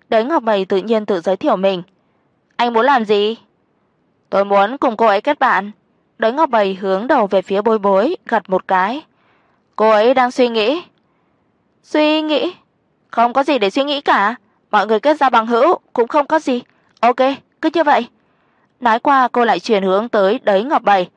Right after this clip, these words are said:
"Này, Đới Ngọc Bầy, về sau anh muốn tìm Bối Bối thì" "Bối Bối?" "Vậy," Ôn Lâm khoa trương kêu một tiếng. "Không thể nào, anh ngay cả tên của cậu ấy cũng không biết." Đới Ngọc Bầy cười khổ.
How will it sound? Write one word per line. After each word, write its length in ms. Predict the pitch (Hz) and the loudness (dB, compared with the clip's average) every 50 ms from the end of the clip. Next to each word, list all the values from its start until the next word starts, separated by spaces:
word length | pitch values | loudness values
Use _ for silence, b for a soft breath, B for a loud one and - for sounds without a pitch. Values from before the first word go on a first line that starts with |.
| _ _ _ _ _ _ _ _ _ _ _ _ _ _ _ | _ _ _ _ _ _ _ _ _ _ _ _ _ _ _
"Này, 360 | - 196 208 220 247 262 247 - _ _ _ _ _ _ | -4 0 2 2 2 2 0 -4 _ _ _ _ _ _
Đới 140 | - 226 254 | -4 -4 -2
Ngọc 180 | 320 330 302 | -2 0 0
Bầy, 220 | - 240 226 233 240 - _ _ _ _ _ _ _ | 0 0 -2 -2 -6 -10 _ _ _ _ _ _ _
về 140 | - 208 208 | -2 -2 0
sau 300 | - 262 247 254 254 247 - _ _ | 2 2 2 2 2 0 -2 _ _
anh 160 | - 247 240 | -4 -2 0
muốn 140 | 233 233 247 | 0 -2 0
tìm 180 | - 294 254 | -2 -2 0
Bối 120 | 220 226 220 | 0 0 2
Bối 220 | 214 220 220 254 | 2 2 2 2
thì" 380 | - 339 302 262 254 247 233 - _ _ _ _ _ _ _ _ _ _ _ _ _ _ _ _ _ _ | 0 -2 -4 -2 -2 -4 -4 -6 _ _ _ _ _ _ _ _ _ _ _ _ _ _ _ _ _ _
"Bối 240 | - 190 196 240 285 | -2 0 2 2 2
Bối?" 320 | 240 233 226 254 320 381 - - _ _ _ _ _ _ _ _ _ _ _ _ _ _ _ _ _ _ _ _ _ _ _ _ _ _ _ _ - | 2 2 2 2 0 -2 -6 -12 _ _ _ _ _ _ _ _ _ _ _ _ _ _ _ _ _ _ _ _ _ _ _ _ _ _ _ _ -2
"Vậy," 500 | 247 269 - 226 240 254 254 262 254 240 - _ _ _ _ _ _ _ _ | 0 2 2 4 4 2 2 2 0 -2 -6 _ _ _ _ _ _ _ _
Ôn 180 | - 277 277 269 | 0 0 2 2
Lâm 200 | 262 262 254 247 | 2 2 0 0
khoa 180 | - 269 247 240 | 0 -2 -2 0
trương 300 | - - 262 240 240 - | 0 0 0 0 -2 -2
kêu 200 | - 254 247 233 | -2 0 0 2
một 200 | 226 208 - - | 0 0 0 0
tiếng. 260 | 214 196 202 240 320 - _ _ _ _ _ _ _ _ _ _ | 0 0 0 0 -4 -8 _ _ _ _ _ _ _ _ _ _
"Không 320 | - - 359 311 285 294 311 | -6 0 2 2 2 2 0
thể 200 | 359 330 262 226 | 0 0 0 2
nào, 240 | 240 254 254 262 285 - _ _ _ _ _ _ - | 2 2 2 0 -2 -6 _ _ _ _ _ _ -4
anh 180 | 233 233 240 | -4 -2 -2
ngay 100 | 247 254 | -2 -2
cả 180 | - - 247 214 | 0 0 0 2
tên 260 | - 269 277 285 285 | 2 2 0 0 2
của 140 | - 302 254 | 2 0 2
cậu 140 | - 262 - | 2 2 2
ấy 140 | - 262 | 2 2
cũng 160 | - - 285 294 | 2 0 -2 0
không 180 | - 381 349 | 0 0 0
biết." 260 | 349 359 381 403 - _ _ _ _ b b b b b b b _ | 0 0 -2 -4 -6 _ _ _ _ b b b b b b b _
Đới 180 | - 226 214 220 | -2 0 0 0
Ngọc 180 | 277 349 330 240 | 0 -2 -2 0
Bầy 220 | 226 220 202 185 - | 0 0 0 -2 -2
cười 180 | - 220 202 | 0 0 0
khổ. 320 | 180 - 233 233 214 185 | 0 0 0 2 2 2